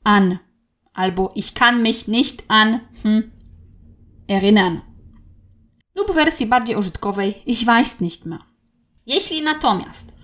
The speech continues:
ktoś lub coś nam o czymś przypomina, zapach lasu o wakacjach, mama o zadaniach domowych, wtedy używamy jemanden an etwas erinnern. Nieuchronnie zbliża się nasza powtórka.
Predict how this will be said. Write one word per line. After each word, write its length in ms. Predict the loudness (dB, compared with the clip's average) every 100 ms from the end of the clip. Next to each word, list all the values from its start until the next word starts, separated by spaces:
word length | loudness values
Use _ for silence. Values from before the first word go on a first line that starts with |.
| -20 -16
ktoś 560 | -2 0 0 -8 -14
lub 240 | -14 -12 -12 -2
coś 380 | 2 2 0
nam 160 | -8 -8 -6
o 120 | -8
czymś 360 | -6 -10 -10
przypomina, 880 | -14 -8 -8 -4 -2 0 -2 -4 -6 -8 _ _ _ -18
zapach 400 | -14 -12 -14 -8
lasu 340 | -6 -6 -6
o 40 | -4
wakacjach, 840 | -4 2 0 0 -2 -4 -4 -12 -2
mama 340 | 2 4 4
o 60 | 2
zadaniach 520 | 2 4 4 2 2
domowych, 600 | 2 4 4 4 -2 -6
wtedy 280 | -8 -6 -6
używamy 600 | -6 -2 -2 -2 -4 -8 -12
jemanden 960 | -2 2 4 4 2 0 0 2 2 0 -4 _ -4
an 260 | -4 -4 -4
etwas 560 | -6 -6 -10 -10 -14 _ -6
erinnern. 500 | 0 4 4 4 0 -10 _ -20 _ _ _ _ _ _ _ -6
Nieuchronnie 800 | 2 2 2 2 2 2 -4 -4
zbliża 400 | -6 -6 -6 -6
się 120 | -4
nasza 500 | -4 -6 -8 -12 -12 _
powtórka. 760 | -12 -12 -6 -2 -2 -4 -18